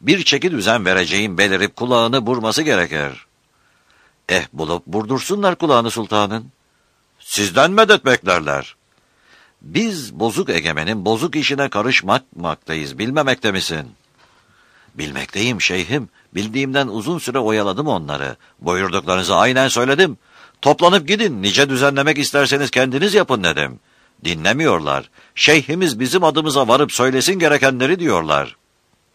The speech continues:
Söylemekten çekinmeyiz Börklüce ama gördüğümüzce bir süre için düzelse bile Süleyman Sultan bu çöküşü uzatmak olur.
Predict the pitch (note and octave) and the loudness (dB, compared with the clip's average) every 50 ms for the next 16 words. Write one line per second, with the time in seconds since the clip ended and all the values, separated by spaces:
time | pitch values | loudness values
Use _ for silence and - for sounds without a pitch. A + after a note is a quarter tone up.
0 | _ _ _ _ _ _ _ _ _ _ _ - - - - _ - - - D#2+ | _ _ _ _ _ _ _ _ _ _ _ -20 -20 -20 -20 _ -12 -6 -4 -2
1 | F#2+ A2+ D#3 F3 F#3 F#3 - - C#3 G2 D2 - E2+ E2 - A2+ G2+ E2+ F#2 A2+ | 0 2 2 2 0 -2 -2 -2 -2 0 0 -2 -2 -2 -2 -4 -4 -2 -2 -2
2 | C#3+ C#3 - B1 B1+ D#2 D2+ - - B2 C3 - - C#2+ B1 - - - - G#2 | -2 -2 -4 -4 -6 -6 -6 -6 -4 -4 -4 -4 -4 -4 -6 -10 -8 -4 -2 0
3 | A#2+ D#3+ D3 F2+ F#2 A2 A#2 G2+ E2+ G#2 G#2+ G2+ F#2 A2+ D3+ C#3 E2+ F2+ F#2+ F2+ | 2 2 0 0 0 -2 -2 -2 -2 -4 -4 -4 -4 -4 -4 -4 -2 -4 -4 -2
4 | F#2+ D3 F#3 E3+ - - G2 F2 E2+ E2+ - - A#2 G#2 F2 F#2 E2+ F2+ F#2 F2 | -2 -2 -2 -2 -4 -6 -4 -2 -2 -2 -2 -4 -4 -4 -6 -6 -4 -2 -2 -2
5 | D#2+ - C#3 C3 G2+ E2 F2 F2 - F2+ F#2 F2+ E2+ D2 G2 G#2+ A#2 - - G2 | -2 -2 -2 -2 -2 -2 -4 -4 -4 -2 -2 0 0 2 2 0 0 -2 -6 -10
6 | F2+ - - F#2 F#2+ F#2 G2 D#3+ F3 - D#3+ D3 - D3+ C3+ D#3+ D3+ B2+ G2 B2 | -6 -2 0 0 0 0 -2 -2 -2 -2 -2 -2 -2 -2 -4 -4 -4 0 2 2
7 | A#2+ - - C#3+ C#3+ - G2+ D2+ D2 C#2+ C#2+ | 2 2 2 0 0 0 -2 -4 -4 -6 -6